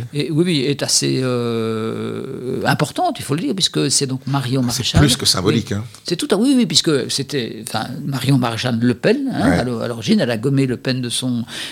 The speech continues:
Speaker 2: de, de son matricule, mais donc, euh, c'est la nièce de ma-, de, de Marine Le Pen qui a donc décidé de choisir, enfin, de, de supporter, euh, Éric Zemmour et non pas,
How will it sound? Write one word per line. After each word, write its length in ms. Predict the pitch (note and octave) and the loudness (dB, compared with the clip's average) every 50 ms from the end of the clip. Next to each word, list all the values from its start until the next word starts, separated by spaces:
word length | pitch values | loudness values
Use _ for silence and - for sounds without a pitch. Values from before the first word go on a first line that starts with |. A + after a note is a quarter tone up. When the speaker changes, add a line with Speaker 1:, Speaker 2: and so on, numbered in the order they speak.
| - - - - | -12 -12 -4 -2
Speaker 2:
de, 100 | C3 C3+ | -2 -2
de 160 | B2 B2 B2 | -2 -2 -4
son 240 | B2 - B2+ B2 A#2+ | -4 -2 -2 -2 0
matricule, 600 | A#2 A#2 B2 A#2+ - - C3 - G3+ A#3+ C4 A#3 | 2 2 0 0 -2 -6 -4 0 0 0 2 2
mais 100 | D#3+ C3+ | 0 -2
donc, 320 | B2+ D#3 E3 D#3+ D#3 - C#3 | -2 -2 -2 -2 -2 -2 -2
euh, 280 | C3 B2+ B2 A#2+ A2+ A2+ B2+ - - - - | -2 0 0 -2 -2 -4 -4 -8 -10 -8 -2
c'est 140 | - - D3+ | 0 0 0
la 100 | C#3 A2+ | 0 0
nièce 380 | A2+ C3+ F3 G3 - - - - | 2 2 2 4 2 0 -2 -4
de 80 | B2+ | -6
ma-, 300 | A#2+ A#2 B2+ A#2+ A2+ A2+ | -4 -2 -2 -2 -2 -4
de, 220 | A#2+ A2+ B2 A#2 G#2+ | -6 -6 -8 -8 -8
de 160 | A2 A2 B2+ | -6 -2 0
Marine 260 | C3 B2+ B2+ - C3 | 2 2 2 2 -2
Le 80 | B2+ A#2 | -2 2
Pen 240 | - D#3 F3+ F#3 E3 | 0 0 0 0 -2
qui 120 | - D3+ | -2 -2
a 60 | B2+ | 0
donc 160 | A#2+ C3 B2+ | 0 0 0
décidé 400 | A2+ A2+ G#2+ - - A#2+ B2+ D3 | 0 -2 -4 -4 -4 0 0 0
de 80 | C3 B2 | 0 -2
choisir, 520 | A#2 - - B2+ A#2 A#2+ C3 D3 E3 E3+ - - - - - - | -6 -6 -6 -6 -6 -4 -2 -2 -2 -2 -2 -6 -12 -14 -6 -4
enfin, 100 | C3 - | -4 -4
de, 140 | - A#2+ A#2+ | -4 -8 -6
de 120 | A#2+ A#2+ | -4 -2
supporter, 640 | A2 - - - - B2 - - - C#3+ C#3 B2+ A#2 B2+ | 0 0 0 0 -2 -4 -4 0 0 0 2 0 -2 -4
euh, 140 | C3 B2 B2 | -6 -4 0
Éric 260 | D#3 D#3 C#3+ C#3+ C#3 A2 | 2 4 4 4 2 0
Zemmour 360 | A2+ A#2 B2 D3+ F3 D#3 C#3+ | -2 -2 -2 -2 0 0 0
et 60 | A#2+ | 0
non 120 | A#2 A2+ A2 | 0 -2 -2
pas, 220 | - - C#3+ B2+ | 0 -2 -2 -2